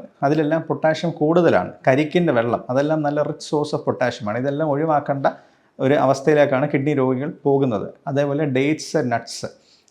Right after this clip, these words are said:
റെഡ് മീറ്റ്, ഇതെല്ലാം പൊട്ടാസ്യം കൂടുന്ന ഒരു അവസ്ഥയിലേക്ക്, ക്രോണിക് കിഡ്നി ഡിസീസ് അല്ലെങ്കിൽ കിഡ്നിയുടെ പ്രവർത്തനം മോശമാവുന്ന ഒരാൾ ഇതെല്ലാം ഒഴിവാക്കാനായിട്ട് പ്രത്യേകം ശ്രദ്ധിക്കണം.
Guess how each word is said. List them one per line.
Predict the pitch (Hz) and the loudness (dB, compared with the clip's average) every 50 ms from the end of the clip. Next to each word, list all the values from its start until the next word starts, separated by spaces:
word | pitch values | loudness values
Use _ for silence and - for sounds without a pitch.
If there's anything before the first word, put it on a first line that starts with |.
| _ 131 131 | _ 2 4
റെഡ് | 135 131 131 123 113 | 4 4 2 0 -4
മീറ്റ്, | 104 98 90 - - 139 | -4 -6 -6 -6 -2 2
ഇതെല്ലാം | 139 143 139 139 143 170 226 247 - - - - | 4 4 4 4 2 0 0 -2 -8 -16 -6 -4
പൊട്ടാസ്യം | 131 120 - - 160 165 165 - - 185 185 180 - - _ _ - - | -4 -2 2 2 2 2 2 0 0 -2 -2 -4 -6 -12 _ _ -6 -2
കൂടുന്ന | 151 156 170 170 175 180 180 185 190 - 147 | 0 2 2 2 2 2 2 2 0 0 0
ഒരു | 139 151 151 151 - 147 | 0 0 0 0 0 0
അവസ്ഥയിലേക്ക്, | 143 143 139 - - 160 143 139 127 - 127 139 | 0 0 -2 0 0 2 4 4 2 2 -2 -2
ക്രോണിക് | 135 139 139 147 143 156 | 0 0 0 0 -2 -2
കിഡ്നി | 139 139 143 143 | -2 -2 -2 -4
ഡിസീസ് | 135 139 - 135 127 - | -4 -4 -4 -6 -4 -4
അല്ലെങ്കിൽ | 131 135 131 143 | -6 -4 -4 -4
കിഡ്നിയുടെ | 135 131 147 147 143 147 147 147 | -4 -4 -2 0 2 0 2 2
പ്രവർത്തനം | 139 135 131 143 139 - 156 151 147 139 135 | 2 2 2 2 2 0 -2 -2 -2 0 -2
മോശമാവുന്ന | 147 143 - 170 156 147 147 143 139 | -2 -2 0 -2 -2 0 0 0 0
ഒരാൾ | 127 123 120 117 139 - - - - _ _ - 135 | 2 2 2 2 0 -2 -4 -10 -18 _ _ -4 0
ഇതെല്ലാം | 139 147 143 147 160 170 156 127 | 0 0 2 2 2 2 2 2
ഒഴിവാക്കാനായിട്ട് | 131 143 165 156 143 135 - 151 139 135 135 127 123 123 127 214 185 185 - | 2 2 4 4 2 2 2 0 0 0 0 0 -2 -2 -4 -8 -4 -2 0
പ്രത്യേകം | 127 127 - 165 147 135 131 165 180 - | -2 0 2 2 2 2 0 -2 -4 -4
ശ്രദ്ധിക്കണം. | - 120 101 - 123 110 87 90 - - | -4 -4 -4 -4 -6 -8 -10 -10 -14 -16